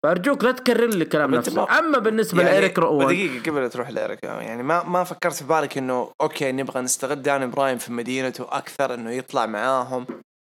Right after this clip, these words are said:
Speaker 2: ونجلسه كب-، يعني، دبليو د-، يعني، هذا الشامبيون حق سماك داون، و-، وهذه مدينته، يعني، فما فكرت إنه مثلا خلينا نحطه بقدر المستطاع من الوقت، يعني، قدام
Speaker 1: لا،
Speaker 2: الجمهور حقه؟
Speaker 1: وقف.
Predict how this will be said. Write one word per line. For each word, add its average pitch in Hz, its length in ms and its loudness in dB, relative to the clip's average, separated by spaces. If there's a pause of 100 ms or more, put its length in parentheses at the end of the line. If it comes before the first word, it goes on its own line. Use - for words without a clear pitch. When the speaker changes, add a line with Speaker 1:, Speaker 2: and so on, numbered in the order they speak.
(140)
Speaker 2:
ونجلسه 123 680 -2
كب-، 120 260 -8
يعني، 127 340 -6
دبليو 139 180 -2
د-، 143 180 -10
يعني، 113 200 -8
هذا 156 260 0
الشامبيون 123 600 -2 (300)
حق - 240 -2
سماك 131 360 -4 (100)
داون، 113 240 0 (600)
و-، 127 420 -4
وهذه 160 300 0
مدينته، 139 580 0
يعني، 110 200 -4
فما 139 540 -2
فكرت 160 380 -4
إنه 135 100 -2
مثلا 135 280 -2
خلينا 135 380 -2
نحطه 160 520 -2 (680)
بقدر 139 720 -4
المستطاع 139 680 0
من 123 200 -4
الوقت، 123 440 -2
يعني، 120 260 -4
قدام 170 200 -4
Speaker 1:
لا، 156 340 4
Speaker 2:
الجمهور 104 400 0
حقه؟ 127 160 -6
Speaker 1:
وقف. 180 760 0